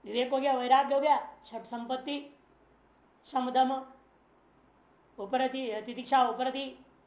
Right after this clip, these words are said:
श्रद्धा समाधान, इनसे युक्त पूर्वा या मुमुक्षा, एतत् पूर्विका मुमुक्षा का ही अवे-, विद्या का, ब्रह्म विद्या का अधिकारित्व है, कारण है।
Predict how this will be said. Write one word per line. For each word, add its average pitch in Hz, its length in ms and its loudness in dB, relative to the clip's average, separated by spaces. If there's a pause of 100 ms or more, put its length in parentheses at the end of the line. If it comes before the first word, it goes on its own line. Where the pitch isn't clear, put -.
(360)
श्रद्धा 247 380 2
समाधान, 254 520 2 (1080)
इनसे 359 340 0
युक्त 359 300 0
पूर्वा 320 320 6
या 311 500 6 (140)
मुमुक्षा, 294 600 -2 (200)
एतत् 320 400 0
पूर्विका 277 800 2
मुमुक्षा 277 400 0
का 269 140 -2
ही 247 480 -6 (260)
अवे-, 233 320 -4
विद्या 247 240 2
का, 302 220 4
ब्रह्म 262 200 -4
विद्या 220 200 -6
का 202 120 -6
अधिकारित्व 226 520 -8
है, 262 60 -4
कारण 220 300 -8
है। 254 60 -8